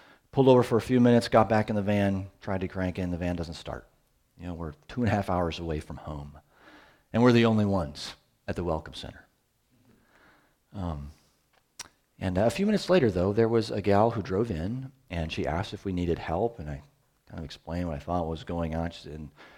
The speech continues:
she said, "We can try jumping." I said, "Well, sure, we'll, we'll try that." So we tried jumping the vehicle. It wasn't, wasn't the issue, and it didn't work. But then she said, "Well,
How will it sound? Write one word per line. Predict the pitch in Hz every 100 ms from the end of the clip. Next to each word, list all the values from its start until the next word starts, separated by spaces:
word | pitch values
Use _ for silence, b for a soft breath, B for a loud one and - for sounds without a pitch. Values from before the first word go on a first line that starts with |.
| B B
she | -
said, | 101 107
"We | 120
can | 120
try | - 139
jumping." | 120 98 110 117
I |
said, | 117 151
"Well, | 165 175
sure, | - - 69
we'll, | 90 95
we'll | 104
try | - 87 71
that." | 73 73 -
So | 113
we |
tried | 117 95 92
jumping | 87 92 90
the | 80
vehicle. | 80 85 87
It | 87
wasn't, | 80 82 76 -
wasn't | 90 92
the | 82 85
issue, | 104 - 82
and | 87
it | 82
didn't | 101 85
work. | 92 95 -
But | -
then | 190 247
she | -
said, | 113 117 110
"Well, | 104 98